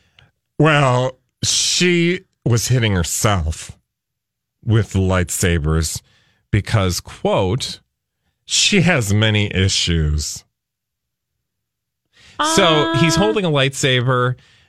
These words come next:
Speaker 1: Uh, his mother, oh, in the corner, b-, bruised, hit by lightsaber. He's blaming it on her.
Speaker 2: Mm.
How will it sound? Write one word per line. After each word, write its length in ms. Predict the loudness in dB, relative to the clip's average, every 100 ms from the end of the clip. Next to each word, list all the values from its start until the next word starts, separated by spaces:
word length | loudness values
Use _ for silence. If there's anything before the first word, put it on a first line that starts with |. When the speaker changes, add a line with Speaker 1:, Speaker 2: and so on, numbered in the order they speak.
| _
Speaker 1:
Uh, 220 | -2 0 2
his 180 | 0 0
mother, 400 | 0 0 -2 -2
oh, 480 | -2 0 0 0 -2
in 160 | -2 -2
the 80 | -2
corner, 480 | -2 0 0 -2 -6 _ -14
b-, 460 | -14 -12 -6 -6 -6
bruised, 840 | -10 -4 0 2 2 0 -2 -8 -14 _ _ _ _ _ _ _ -4
hit 200 | -2 0
by 120 | 0
lightsaber. 680 | 2 0 0 -2 0 -2 -4
He's 260 | -6 -2 -2
blaming 400 | 0 0 2 2
it 120 | 0
on 140 | 0 -2
her. 400 | -2 -4 -6 -10 _ -4
Speaker 2:
Mm. 680 | -2 0 0 0 0 -2